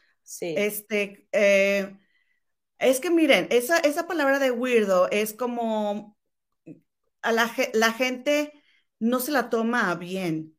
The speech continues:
Speaker 2: ¿verdad, comadre? Es como decir que alguien es raro, pero no en raro, en buen, en buena onda, sino
Speaker 1: No en
Speaker 2: raro.
Speaker 1: diferente, sino como en inadaptado o en, este,
Speaker 2: Ajá.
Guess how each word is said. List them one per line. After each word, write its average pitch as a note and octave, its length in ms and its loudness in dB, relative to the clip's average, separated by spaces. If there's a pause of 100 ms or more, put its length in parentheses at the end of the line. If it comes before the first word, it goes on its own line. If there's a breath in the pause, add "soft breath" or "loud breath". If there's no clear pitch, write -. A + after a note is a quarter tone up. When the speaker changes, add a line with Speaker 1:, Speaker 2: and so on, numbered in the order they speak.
(360)
Speaker 2:
¿verdad, G3 380 0
comadre? G#3 480 -2
Es G3+ 140 -6
como A#3 320 -2
decir A3 320 -4
que B3+ 100 -2
alguien B3+ 220 -2
es B3 120 -4
raro, A3+ 340 0
pero G#3 200 -2
no G3+ 260 -4
en A3+ 160 -4
raro, A3 800 0
en F#3+ 240 -4
buen, F#3 240 -2
en F#3 160 -2
buena G3 380 0
onda, G3 380 -6 (400)
sino G#3 360 -2
Speaker 1:
No C4+ 140 6
en D4+ 120 6
Speaker 2:
raro. - 0 -
Speaker 1:
diferente, B3 840 6
sino G#3+ 320 -4
como A3 200 0
en A3 100 -2
inadaptado F#3 1300 0
o F3 200 -2
en, D#3+ 280 -4
este, G3+ 580 0
Speaker 2:
Ajá. F#3+ 240 -6